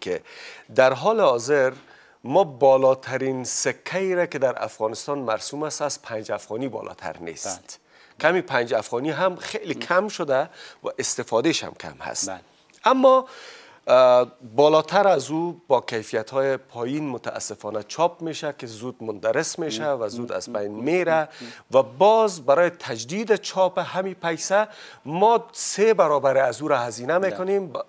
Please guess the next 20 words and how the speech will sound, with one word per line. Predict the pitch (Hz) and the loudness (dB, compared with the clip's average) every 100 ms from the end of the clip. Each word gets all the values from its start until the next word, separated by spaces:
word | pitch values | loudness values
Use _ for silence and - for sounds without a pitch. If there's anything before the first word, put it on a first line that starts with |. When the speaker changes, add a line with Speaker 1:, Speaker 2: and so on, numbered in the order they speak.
| _ 120 | _ -10
Speaker 1:
بدون | 131 143 156 | -4 2 2
پشتوانه، | - 113 - 110 113 135 127 123 - - _ - | 0 -10 -6 -2 0 2 2 2 -2 -20 _ -4
اه، | 104 107 | 0 0
درست | - 127 147 147 - | -2 2 2 2 -4
و | |
دقیق | 113 101 - 135 123 | -6 -8 -8 -8 -10
اقتصادی | 120 _ - - 113 120 | -12 _ -12 -4 -4 -4
متاسفانه. | 101 - 78 - - 73 - - _ _ _ _ - | -8 -12 -10 -10 -10 -20 -20 -20 _ _ _ _ -12
چه | - | -8
کنیم | 302 311 165 | -4 -2 -2
که | 135 127 110 - - - _ - | -2 -4 -4 -8 -20 -20 _ 2
از | 120 123 120 | 2 2 -2
مندرس | 131 120 123 117 - | -4 0 2 2 -2
شدنش | 120 135 165 165 147 - - _ _ - 104 | -2 0 0 -2 -4 -8 -12 _ _ -14 -6
جلوگیری | 120 113 113 123 127 | 0 0 -2 -6 -8
شود | - 117 110 101 | -6 -4 -4 -4
و | 104 | -6
چه | - | -8
کنیم | 180 196 180 | -6 -4 -4
که | 165 160 147 | -4 -2 -2